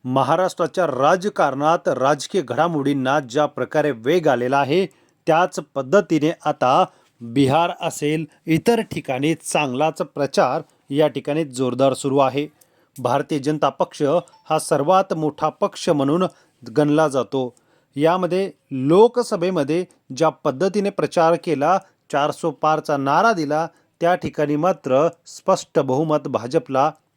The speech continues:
मिळवता आले नाही. यातच महाराष्ट्राच्या राजकारणातील राजकीय घडामोडी ह्या चांगल्याच घटू लागलेल्या आहेत आणि यातच आता भारतामध्ये प्रत्येक राज्यामध्ये ज्या निवडणुका होत आहेत आणि निकाल समोर येत आहेत,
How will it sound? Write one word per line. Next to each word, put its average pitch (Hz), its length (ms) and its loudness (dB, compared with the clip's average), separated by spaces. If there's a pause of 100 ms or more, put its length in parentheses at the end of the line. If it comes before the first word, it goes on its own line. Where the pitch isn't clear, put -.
(120)
मिळवता 131 420 0
आले 139 160 0
नाही. 139 280 -4 (360)
यातच 156 680 0 (280)
महाराष्ट्राच्या 151 880 -2
राजकारणातील 147 840 -2
राजकीय 143 540 -2
घडामोडी 143 640 -2 (280)
ह्या 170 120 2
चांगल्याच 160 680 -2 (340)
घटू 123 280 -2
लागलेल्या 143 440 0
आहेत 143 200 -2 (380)
आणि 131 300 -4
यातच 160 440 -2 (100)
आता 156 460 0 (400)
भारतामध्ये 156 840 -2 (360)
प्रत्येक 208 440 0
राज्यामध्ये 175 600 0
ज्या 175 200 0
निवडणुका 175 600 0
होत 151 260 -2
आहेत 170 260 0
आणि 156 140 -4
निकाल 196 440 -2
समोर 143 420 -2
येत 175 240 -2
आहेत, 185 260 0